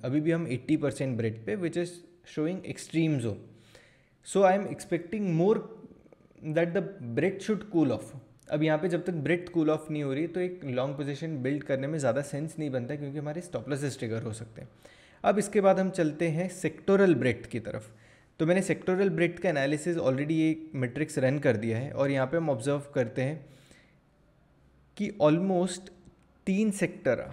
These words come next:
हंड्रेड परसेंट पे, which is पीएसयू बैंक, Nifty बैंक and Nifty प्राइवेट बैंक, तो ये हमें बता रहे हैं कि extremely overbought है। तो यहाँ पे थोड़ा सा पुल बैक करेक्शन आ सकता है, but largely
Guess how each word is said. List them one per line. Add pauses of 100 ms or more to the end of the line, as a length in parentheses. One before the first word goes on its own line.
(100)
हंड्रेड
परसेंट
पे, (220)
which
is (120)
पीएसयू
बैंक, (380)
Nifty
बैंक
and
Nifty
प्राइवेट
बैंक, (500)
तो
ये
हमें
बता
रहे
हैं
कि
extremely
overbought
है। (400)
तो
यहाँ
पे (100)
थोड़ा
सा
पुल
बैक
करेक्शन
आ
सकता
है,
but
largely